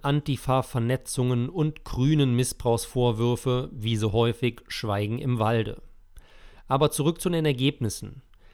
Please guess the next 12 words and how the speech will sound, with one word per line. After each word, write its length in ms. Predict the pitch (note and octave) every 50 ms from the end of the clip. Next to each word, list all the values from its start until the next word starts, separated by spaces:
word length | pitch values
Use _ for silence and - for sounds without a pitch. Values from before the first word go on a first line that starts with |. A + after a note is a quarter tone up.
| - - - -
Die 100 | G#2+ G2+
Personalakten 960 | - A#2 A2+ G2+ G#2+ A2+ A2+ A#2 C3 D3 D3 C3+ B2+ B2 - - - C3+ B2+ B2+
aus 280 | B2+ B2+ B2 A#2+ -
insgesamt 600 | - - D3 C3+ - - - B2 B2+ C#3 C3+ A#2
siebenundzwanzig 920 | G#2 A2 C3 C#3+ C#3+ D3+ B2+ - - A#2+ B2 C3 C3 - - C#3 - - -
Diözesen 840 | - A#2+ A2+ A2+ A2 - - - C3+ C3+ C#3+ C3+ B2+ C3+ C3+ C3
belegen 480 | A2+ B2 A#2 A#2+ C3 C3+ C3 C3+ C3 A#2
dreitausendsechshundertsiebenundsiebzig 2500 | - - A2 A2 B2 C#3 - - C#3 C3+ C3+ C3+ A#2+ B2 A2+ - - A2+ A#2 - - - - B2 A#2+ A#2+ B2 G#2+ - A2 G#2+ C3 D3+ C#3+ D3 B2+ B2+ B2+ A2+ G#2 G#2+ C3 C3 - - - C3+ B2 -
sexuelle 540 | - - B2+ B2 - - C3 B2 A#2 A#2 A2+
Vergehen 540 | - - A#2 G#2+ G#2 A2 A2+ B2 B2+ B2+
an 160 | - B2+ A#2 A2
Minderjährigen. 920 | A2 B2 C3+ C#3 C3 A#2+ G#2+ G2+ G2 G2 G2 F#2+ G#2 G#2 G#2+ B2 D3+ D#3+